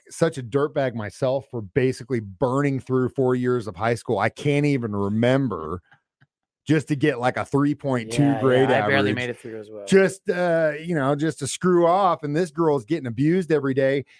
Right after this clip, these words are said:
Speaker 1: and she's able to pull off what she pulls off. Now, you could tell because there was a story of one of her friends in high school that told the story about how sh-, there was a sleepover at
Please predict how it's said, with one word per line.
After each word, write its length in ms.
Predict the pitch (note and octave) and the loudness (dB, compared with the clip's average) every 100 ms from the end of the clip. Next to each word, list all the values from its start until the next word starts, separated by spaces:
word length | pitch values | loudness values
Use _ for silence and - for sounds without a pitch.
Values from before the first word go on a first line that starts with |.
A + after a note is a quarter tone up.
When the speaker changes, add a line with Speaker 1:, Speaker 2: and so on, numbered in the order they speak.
| _ | _
Speaker 1:
and 160 | C#3 D3 | 0 0
she's 220 | - D#3 | 0 0
able 220 | D#3+ C#3+ | 0 0
to 60 | C3 | -4
pull 280 | - D3+ C#3+ | -4 0 0
off 160 | C3 - | 0 -2
what 160 | A#2+ | -4
she 140 | - A2 | -6 -10
pulls 300 | - A#2+ A#2 | -4 -2 2
off. 220 | D#3 A#2 | 0 0
Now, 320 | C3+ B2+ A#2 - _ _ _ _ _ _ _ _ _ _ - | 0 0 0 -4 _ _ _ _ _ _ _ _ _ _ -6
you 120 | E3 | -2
could 200 | E3+ C3 | -2 -4
tell 400 | - F#3+ G#3+ D3+ | 0 2 4 2
because 360 | B2+ C3+ C#3 A2+ | -2 -2 -2 0
there 140 | B2+ | 0
was 160 | A#2+ G#2+ | 0 -6
a 40 | |
story 320 | - C#3 C#3 | -4 0 2
of 80 | B2 | 0
one 160 | A2 A2+ | 0 0
of 80 | G2+ | 0
her 80 | G2 | -4
friends 560 | - B2 A2 G2 G2+ | -2 0 2 0 -4
in 60 | G2 | -4
high 180 | G#2 A#2 | -2 -2
school 420 | - F#2+ F2 F#2+ - _ _ _ | -2 -8 -6 -10 -16 _ _ _
that 280 | C3 A#2 A2+ - _ _ _ | 0 2 0 -8 _ _ _
told 220 | - C#3+ A#2+ | 2 2 0
the 60 | |
story 280 | - C3 B2+ | 0 2 2
about 240 | A2+ A#2 | 0 -2
how 180 | A2+ A#2 | 0 0
sh-, 140 | G#2 - | -2 -2
there 140 | A#2+ | -2
was 120 | A2 | -2
a 60 | G2 | -6
sleepover 680 | - C#3 C3 A#2 G#2+ G#2+ | -2 0 2 0 0 0
at 120 | G#2 | 0